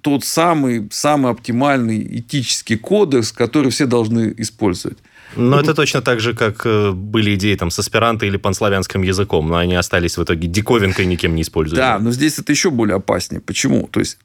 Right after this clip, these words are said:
Speaker 1: даже предположим, даже предположим, мы вот путем такой операции мы нашли там самый оптимальный этический кодекс,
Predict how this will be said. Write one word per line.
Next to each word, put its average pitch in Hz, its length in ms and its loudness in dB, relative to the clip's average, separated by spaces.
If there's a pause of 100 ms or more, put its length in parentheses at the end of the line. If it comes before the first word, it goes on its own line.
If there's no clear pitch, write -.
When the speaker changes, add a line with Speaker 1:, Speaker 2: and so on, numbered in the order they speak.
(120)
Speaker 1:
даже 151 400 2
предположим, 180 800 0 (100)
даже 110 320 -2
предположим, - 760 -2 (440)
мы 151 480 2 (460)
вот 113 200 0
путем 135 600 2 (320)
такой 117 440 2 (480)
операции 185 680 0
мы 143 200 2
нашли 170 560 0 (420)
там 208 160 2
самый 185 340 2
оптимальный 139 600 0
этический - 540 -6
кодекс, 175 540 0